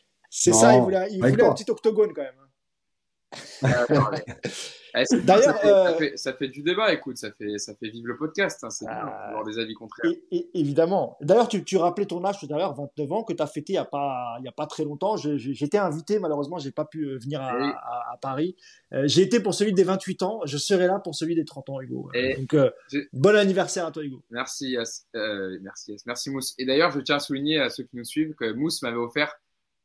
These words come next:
Speaker 3: un maillot porté par Thomas Meunier pour mes vingt-huit ans. Donc voilà, un gros, un très, très beau cadeau de la part, même s'il y en a plein qui
Speaker 1: Ah
Speaker 3: détestent
Speaker 1: oui.
Speaker 3: ce joueur, dont Yass est dont moi,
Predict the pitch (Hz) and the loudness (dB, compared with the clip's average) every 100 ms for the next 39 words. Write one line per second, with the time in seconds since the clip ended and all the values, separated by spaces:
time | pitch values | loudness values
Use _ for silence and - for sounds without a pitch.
0 | - 107 147 170 165 165 - 160 143 - | -6 -2 2 2 2 -2 -4 -4 -2 -2
1 | 170 165 160 151 151 135 120 120 120 - | -4 -2 -2 -2 -4 -6 -6 -6 -8 -12
2 | 113 131 120 107 107 101 98 107 139 123 | -10 -8 -8 -6 -6 -4 -6 -6 -6 -8
3 | _ 107 101 - 139 123 120 120 110 123 | _ -10 -8 -10 -12 -10 -8 -8 -8 -10
4 | 127 104 101 110 127 151 - 156 143 139 | -10 -10 -6 -4 -2 -2 0 4 4 4
5 | 139 156 156 143 131 143 135 135 151 143 | 2 2 2 -2 -2 -6 -4 2 2 2
6 | - _ _ _ _ 123 135 143 143 147 | 0 _ _ _ _ -8 -2 -2 0 2
7 | 180 196 208 | 2 4 4